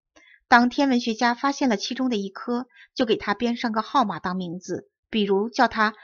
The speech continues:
三二五一号小行星。我有充分理由相信，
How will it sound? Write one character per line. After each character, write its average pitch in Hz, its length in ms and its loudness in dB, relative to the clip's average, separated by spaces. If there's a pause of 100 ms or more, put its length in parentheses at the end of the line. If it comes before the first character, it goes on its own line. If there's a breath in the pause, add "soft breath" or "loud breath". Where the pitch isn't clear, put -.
三 - 240 0
二 240 300 6
五 190 160 -2
一 220 160 -2
号 240 240 -2
小 - 160 -6
行 185 220 -8
星。 208 280 -6 (720 loud breath)
我 339 80 6
有 330 120 8
充 359 180 -4
分 349 160 4
理 226 60 2
由 196 140 4
相 269 220 0
信， 240 320 -4